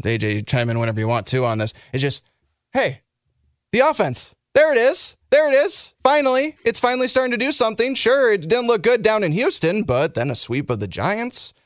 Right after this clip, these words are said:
That was great. Uh, they won the first game against the Red Sox. They're playing them right now, top of the seventh. Twins are up eight to five. So again, that's offense is finally here.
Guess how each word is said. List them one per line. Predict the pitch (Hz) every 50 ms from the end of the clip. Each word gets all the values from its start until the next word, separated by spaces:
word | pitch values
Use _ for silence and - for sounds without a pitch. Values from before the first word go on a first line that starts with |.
| _ _
That | - 104 131
was | 156 185 131
great. | - 135 147 190 220 - - - - _ _ _
Uh, | - 120 123 117 117 117 120 120
they | 117 127 131 127 123 123 123
won | 120 120 135 131
the | 120
first | - - 147 143 -
game | 156 151
against | 143 147 139 -
the | - 131
Red | 123 131 151 147
Sox. | - - 175 175 214 -
They're | - 143 123
playing | _ - - 147 147 143 135 131
them | 127 123 120 120
right | 117 123 135 156 151 127
now, | 123 127 127 123 135 165 180
top | 175 - 151 127 123 -
of | 113 117
the | 120
seventh. | - - 131 - 185 208 -
Twins | - 147 156 147
are | 143 160
up | 151 143 -
eight | 151 175 165 -
to | 139
five. | 120 - 156 170 226 202 180
So | - 151 143
again, | 139 165 202 185
that's | 156 160 165 - -
offense | 127 151 196 - 127 123 -
is | 117 -
finally | - 135 160 202 185 147 131
here. | 110 - - 185 262 269 165 127 143 165